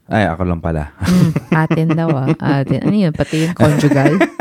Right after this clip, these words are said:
Speaker 1: O, di ba? Kasi syempre, kailangan mo ng password para maka-get into the program ka. Lalo na ngayon, Black Friday, mga kapuso. Yay! Anyway, just kidding. And of course, meron mga accounts na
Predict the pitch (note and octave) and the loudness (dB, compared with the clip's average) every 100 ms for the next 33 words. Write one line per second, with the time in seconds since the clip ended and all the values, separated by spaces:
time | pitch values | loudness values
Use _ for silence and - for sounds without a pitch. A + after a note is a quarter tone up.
0 | C#4+ - - - - D#3 F3 F3+ G2+ G#2 | -4 -8 -16 -14 -4 0 2 4 4 2
1 | B2+ D3 D3 C#3 D#3 A2+ G#2 G2+ G#2 G2+ | 0 0 0 -2 0 0 2 2 0 0
2 | - - D3 A#2+ A2 G2 F#2 F#2+ F#2+ E2+ | 0 -4 0 0 2 0 0 0 0 -2
3 | F#2 F2 F#2+ - F#2+ F#2 F2 F2 F#2+ E2 | -2 -2 -2 -2 -2 0 0 0 0 0
4 | F2 F#2 C#3 G2 F2 E2+ F2 A#2 E2+ D#2+ | 0 -2 -2 0 0 0 0 -2 -2 -4
5 | - E2 E2 G#2+ G2+ F2 F2+ - G#2+ E3 | -4 -4 -2 -2 -4 -4 -6 -4 -4 -4
6 | E3+ D#3 - F3 D#3+ - - - - B3+ | -4 -4 -6 -6 -6 -4 -4 -6 -10 -16
7 | B3 G#3+ E3+ F#3+ E3 E3+ A#2 C3+ C#3 - | -12 -2 2 4 4 2 2 2 0 -2
8 | B2 A#2+ A2+ E3 A2+ B2 A#2+ B2 - C#3+ | 0 2 2 2 2 2 2 0 2 2
9 | C3+ - - - - A#2 B2+ C3+ B2+ A#2+ | 2 -2 -12 -10 -2 2 2 2 0 -4
10 | A#2 - A#2 A#2 - G#2 G2 F#2+ | -4 0 0 -2 -4 -2 -2 -2